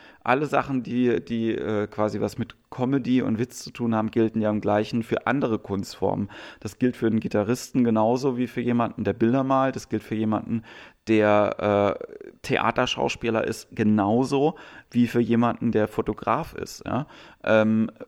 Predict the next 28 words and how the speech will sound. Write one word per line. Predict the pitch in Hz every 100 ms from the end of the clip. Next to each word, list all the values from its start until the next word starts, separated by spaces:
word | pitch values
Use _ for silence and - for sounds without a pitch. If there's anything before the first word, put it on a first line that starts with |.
| - - -
wo | 98 - 113
einfach | - 117 120
die | 120
Frage | - - 101 120 127
ist, | 135 131 - - - - _
reicht | 92 110 135 - 147
es | -
denn, | 135 131 135 - -
das | - -
Handwerkliche | 123 147 110 107 104 110 - 110 110 - _ -
drauf | - 110 120
zu | - 120
haben, | 117 113 113 123 - _
um | 135 127 139 135 - _ _ _ _ _ - _ -
Künstler | 185 190 - 101
zu | - -
sein, | 90 80 - -
also | 104 104
um, | - 127 135 - - -
um | 123 117
professionell | 120 107 110 107 123 127
damit | 98 95
zu | - 87
werden? | 92 92 -
Und | -
ich | 98
glaube, | - 90 117 135 143 - - -
manchmal | 107 120 143 131 127 127 127 147